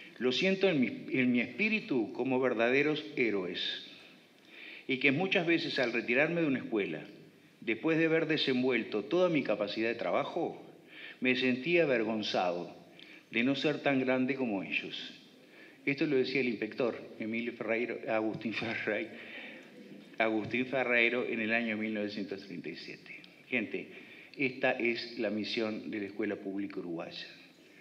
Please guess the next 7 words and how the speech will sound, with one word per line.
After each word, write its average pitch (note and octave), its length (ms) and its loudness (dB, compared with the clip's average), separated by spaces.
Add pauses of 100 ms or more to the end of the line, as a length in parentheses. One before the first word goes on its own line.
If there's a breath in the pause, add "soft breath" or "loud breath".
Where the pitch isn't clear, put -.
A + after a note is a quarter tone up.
(240 loud breath)
que A2 140 -4
tiene A#2+ 260 2
que B2+ 100 2
seguir B2 360 0
constituyendo A2 760 -2
un G#2 140 -4
símbolo F#2 440 -2